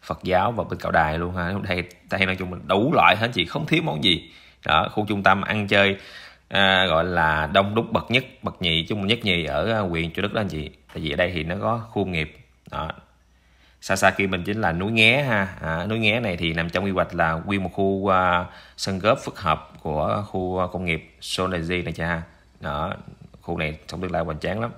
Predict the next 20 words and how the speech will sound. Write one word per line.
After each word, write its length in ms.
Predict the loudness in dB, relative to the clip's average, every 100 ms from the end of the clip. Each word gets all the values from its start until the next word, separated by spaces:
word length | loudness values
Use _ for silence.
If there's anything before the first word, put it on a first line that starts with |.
| -18 -20 -20 -20 -20 -14 -2
Đây 140 | 0
cái 60 | 2
đường 140 | 0
bê 60 | 4
tông 220 | 4 4
mình 140 | 0
nè, 120 | 0
đi 120 | -2 -2
thẳng 240 | -2 -2
mạch 140 | -2
luôn 120 | -2 -2
là 60 | 0
vô, 300 | 0 2 2
à, 320 | 0 0 -4 -4
giáp 160 | 0 0
với 100 | 0
khu 120 | -2
nghiệp 240 | 0 -2 -2
đây 100 | 0
ha. 180 | 0